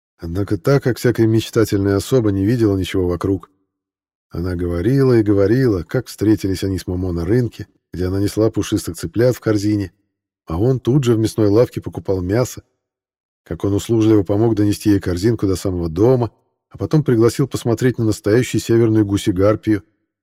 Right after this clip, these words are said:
как рассказал, что спас птенца из рук одного мерзавца-вампира, как Лея понравилась Угольку,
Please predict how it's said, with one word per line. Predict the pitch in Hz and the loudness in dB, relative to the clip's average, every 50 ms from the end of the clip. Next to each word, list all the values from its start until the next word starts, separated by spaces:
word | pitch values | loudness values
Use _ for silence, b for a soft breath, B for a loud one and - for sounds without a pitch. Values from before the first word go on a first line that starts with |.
| _ _ _ _ _ _ | _ _ _ _ _ _
как | _ - 80 - | _ -8 -8 -6
рассказал, | - 87 - - 98 90 101 123 135 | -6 -8 -4 -2 0 2 4 4 2
что | - - - 107 | 2 0 -2 -4
спас | - - _ - 131 139 - | -4 -4 _ 0 0 0 0
птенца | - - 185 180 156 - 127 120 117 | -2 -4 -4 -4 -2 0 2 4 4
из | 113 104 | 4 4
рук | 110 113 - | 2 2 2
одного | 110 101 101 104 107 107 | 0 0 2 2 2 2
мерзавца-вампира, | 104 107 101 92 107 123 120 - - 110 95 98 90 87 - - 127 131 117 104 95 - _ _ _ _ _ _ _ _ _ _ _ _ | 2 0 0 2 2 0 0 0 -2 -4 -2 -2 -2 -4 -4 -4 -2 0 0 0 -2 -6 _ _ _ _ _ _ _ _ _ _ _ _
как | - 87 87 85 98 | -8 -8 -6 -2 2
Лея | 110 139 147 135 110 | 4 4 6 4 4
понравилась | - - 98 95 101 117 117 110 107 101 - - | 2 0 0 0 2 2 4 4 4 2 2 0
Угольку, | 92 98 98 95 - 101 98 82 | 0 0 -2 0 -2 -2 -4 -4